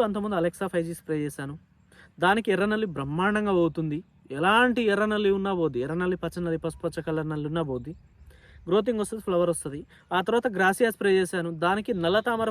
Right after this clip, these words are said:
పురుగులు ఉన్నా పరిగెట్టాల్సిందే కంపల్సరీ. ఈ రెండు క్లీన్ అయిపోయినాయి. అలాంటప్పుడు ఇప్పుడు ఈ దశలో మన మిరప పంటలో ఎలాంటి ప్రాబ్లం అయితే లేదు. కొన్ని ఏరియాస్లో తెలంగాణలో వచ్చాయని చెప్పేసి అంటా ఉన్నారు, ఒకసారి మీరు చెక్ చేసుకోండి. ఎందుకంటే నాకు ఖమ్మం నుంచి కనీసం పది పదిహేను కాల్స్ వచ్చినాయి అక్కడక్కడ కనిపిస్తూ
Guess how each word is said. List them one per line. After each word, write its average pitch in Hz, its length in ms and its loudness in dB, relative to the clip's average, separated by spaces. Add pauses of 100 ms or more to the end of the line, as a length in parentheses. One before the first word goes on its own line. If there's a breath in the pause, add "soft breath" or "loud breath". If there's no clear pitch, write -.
పురుగులు 214 340 -4
ఉన్నా 202 220 -4
పరిగెట్టాల్సిందే 170 760 -4
కంపల్సరీ. 143 440 -8 (320 soft breath)
ఈ 247 120 0
రెండు 262 240 6
క్లీన్ 254 240 2
అయిపోయినాయి. 175 380 0
అలాంటప్పుడు 226 480 0
ఇప్పుడు 254 220 -10 (180)
ఈ 233 40 -8 (120)
దశలో 233 300 -2 (480 soft breath)
మన 190 160 -4
మిరప 202 200 0 (100)
పంటలో 208 360 -2
ఎలాంటి 190 300 0
ప్రాబ్లం 170 340 2
అయితే 170 220 -4
లేదు. 107 160 -10 (160)
కొన్ని 262 320 2
ఏరియాస్లో 240 360 0 (120)
తెలంగాణలో 214 560 -2
వచ్చాయని 202 380 -2
చెప్పేసి 180 280 -6
అంటా 175 160 -2 (100)
ఉన్నారు, 175 220 -2 (460 soft breath)
ఒకసారి 214 360 -2
మీరు 196 160 -4
చెక్ 160 220 -4
చేసుకోండి. 135 380 -4
ఎందుకంటే 202 360 -4
నాకు 202 160 -4
ఖమ్మం 202 300 -2
నుంచి 214 200 -6
కనీసం 190 340 -4
పది 185 180 -2
పదిహేను 180 280 -2
కాల్స్ 185 280 0
వచ్చినాయి 151 280 -10 (380 soft breath)
అక్కడక్కడ 185 340 -2 (100)
కనిపిస్తూ 170 360 -4